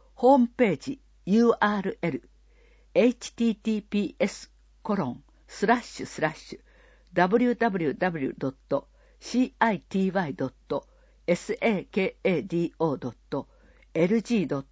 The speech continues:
トジェーピースラッシュメールアドレス、アイエヌエフオーアットマークシーアイティーワイドットエスエ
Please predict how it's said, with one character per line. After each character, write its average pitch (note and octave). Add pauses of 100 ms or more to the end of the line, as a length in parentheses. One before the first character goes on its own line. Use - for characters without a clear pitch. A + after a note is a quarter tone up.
ト - (100)
ジ F#3
ェ G3
ー F#3+
ピ C#3+
ー -
ス -
ラ D#3
ッ -
シ -
ュ - (840)
メ A#3+
ー -
ル C4
ア G#3+
ド D#3+
レ C3
ス、 - (680)
ア A3+
イ -
エ A3
ヌ G#3
エ F3
フ -
オ E3+
ー - (240)
ア E3+
ッ -
ト A#3
マ A3
ー C3+
ク - (340)
シ B3
ー -
ア A#3
イ F#3
テ -
ィ G3
ー -
ワ G3+
イ C#3+
ド C3
ッ - (140)
ト D3 (440)
エ F3+
ス A3+
エ -